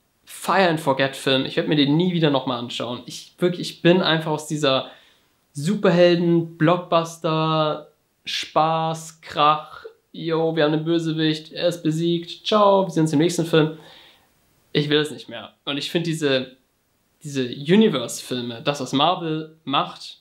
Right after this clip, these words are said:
was sie erfolgreich machen, aber was ich nicht unbedingt feier, ist halt einfach immer dieses, wir teasen den nächsten Film.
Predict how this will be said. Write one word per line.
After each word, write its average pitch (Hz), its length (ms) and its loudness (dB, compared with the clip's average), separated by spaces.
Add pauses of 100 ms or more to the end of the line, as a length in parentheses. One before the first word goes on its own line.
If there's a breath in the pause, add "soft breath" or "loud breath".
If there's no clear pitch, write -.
(100)
was 131 140 -12
sie 135 80 -4
erfolgreich 190 520 -2
machen, 135 360 -4
aber 127 140 -10
was - 140 -14
ich 160 140 -10
nicht 160 160 -2
unbedingt 143 320 0
feier, 147 540 2 (580 loud breath)
ist 165 180 -6
halt 147 120 -4
einfach 170 280 -6
immer 185 200 2
dieses, 170 560 -4 (420)
wir 131 220 -2
teasen 214 560 0
den 131 140 -4
nächsten 147 360 -2
Film. 104 460 -8